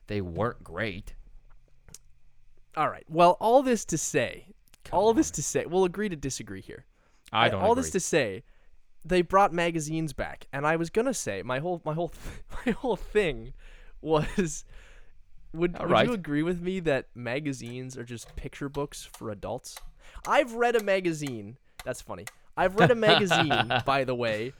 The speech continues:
Speaker 2: for, like, uh, like, I, no, not even. I picked up a magazine, and I think I scrimmed, I s-,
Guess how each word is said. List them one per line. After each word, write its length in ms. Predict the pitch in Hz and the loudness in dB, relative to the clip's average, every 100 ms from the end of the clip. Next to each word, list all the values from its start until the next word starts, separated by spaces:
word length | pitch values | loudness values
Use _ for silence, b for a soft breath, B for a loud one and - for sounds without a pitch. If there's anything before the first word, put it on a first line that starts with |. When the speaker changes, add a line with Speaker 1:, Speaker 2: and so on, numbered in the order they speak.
| - | -20
Speaker 2:
for, 240 | - 185 175 | 0 2 6
like, 380 | 160 151 - - | 6 4 0 -4
uh, 360 | 151 143 139 131 | 2 4 2 0
like, 200 | 147 139 - - | -6 -10 -12 -16
I, 100 | 151 - | -16 -12
no, 140 | 147 | -8
not 180 | 151 143 | -4 -4
even. 140 | 123 107 | -4 -6
I 80 | |
picked 260 | 120 226 - | -2 -2 2
up 140 | 185 | 0
a 60 | 175 | 0
magazine, 500 | 135 120 120 113 110 - | -2 -4 -6 -8 -8 -4
and 100 | 165 | -2
I 140 | 202 | -2
think 200 | 226 240 | -2 -4
I 60 | 202 | -4
scrimmed, 460 | - - 165 175 - | -6 -6 -4 -4 -4
I 100 | 139 | -6
s-, 140 | - | -6